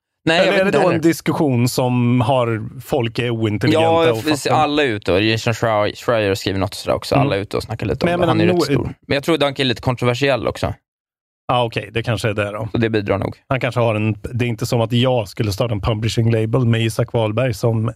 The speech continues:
Speaker 2: C F O.
Speaker 1: Det hade
Speaker 2: Åh,
Speaker 1: varit
Speaker 2: jävlar.
Speaker 1: mäktigt. Det hade varit mäktigt.
Speaker 2: Ja, det kanske kan
Speaker 1: Kanske
Speaker 2: vara
Speaker 1: gör det.
Speaker 2: kanske ska
Speaker 1: Åh,
Speaker 2: göra det.
Speaker 1: Orup.
Speaker 2: Orup.
Speaker 1: Ingen Orup-knapp. Det är fel podd, men ändå. Glädjande.
Speaker 2: Nu trycker vi. Eh, vänta.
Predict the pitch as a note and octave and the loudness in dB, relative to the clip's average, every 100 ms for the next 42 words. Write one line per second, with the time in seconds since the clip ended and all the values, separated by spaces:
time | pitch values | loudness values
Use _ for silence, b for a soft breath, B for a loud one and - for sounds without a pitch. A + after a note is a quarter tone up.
0 | - - - A2+ A2 A2+ A2 F#2+ G#2+ A2 | -8 -6 0 2 2 0 -2 -2 -2 -2
1 | F#2+ - B2 D#3+ C3+ A#2 A#2 C3 - - | -4 -2 0 2 2 2 2 2 0 -4
2 | - - G#2 A#2 - - _ - - - | -8 -2 0 0 -2 -6 _ -14 -8 -2
3 | F#3+ - C#4+ C4+ G#3+ C#3 D#3+ G3+ - C4 | -2 0 0 0 2 0 2 0 2 4
4 | B3+ G#3+ C4 D#3+ - - - _ _ - | 4 2 2 0 -2 -14 -18 _ _ -20
5 | _ _ - F3+ C#3+ C3 A#2+ - B2 - | _ _ 0 2 2 2 -2 -2 -4 -2
6 | A#2+ A2+ A#2+ C3+ G#2 G#2 C3+ D3+ - B | -4 -2 -2 0 0 0 2 0 0 B
7 | B B _ - C3 B2 C3 F2 - - | B B _ 0 2 0 0 -2 -2 -14
8 | _ _ _ _ E3+ F3 D3+ A#2+ A#2+ B2 | _ _ _ _ -2 0 -2 0 0 -2
9 | - - C#3 C#3 D3 D#3 | -6 -2 2 2 2 -2